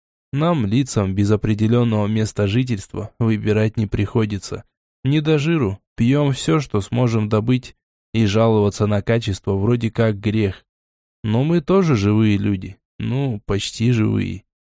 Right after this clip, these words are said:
И обидно даже нам, если вместо водки тебе подсунут чистый ацетон.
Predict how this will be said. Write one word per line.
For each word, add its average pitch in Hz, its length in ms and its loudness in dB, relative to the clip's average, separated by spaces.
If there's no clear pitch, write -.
И 98 120 0
обидно 104 460 2
даже 104 300 0
нам, 107 280 0
если 101 340 0
вместо 135 360 0
водки 143 340 -2
тебе 104 300 -2
подсунут 110 580 0
чистый 123 400 0
ацетон. 104 560 -4